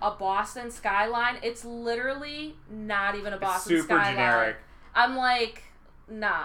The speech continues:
Speaker 1: And I know that, like, a lot of people aren't gonna know that,
Speaker 2: Yeah, but we
Speaker 1: but
Speaker 2: know.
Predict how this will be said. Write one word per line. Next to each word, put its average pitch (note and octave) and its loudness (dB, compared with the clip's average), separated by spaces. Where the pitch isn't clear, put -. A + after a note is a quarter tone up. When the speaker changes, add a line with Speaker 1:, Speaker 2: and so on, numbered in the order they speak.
Speaker 1:
And C#4+ 4
I D#4 4
know D4+ 4
that, D4 6
like, C4+ 0
a A#3 -2
lot G3+ 2
of G#3+ 0
people A3 -6
aren't G3 -4
gonna F#3+ -8
know F3+ -6
that, G#3+ 2
Speaker 2:
Yeah, - 0
but F3 -2
we F#3 2
Speaker 1:
but G#3 4
Speaker 2:
know. E3+ -4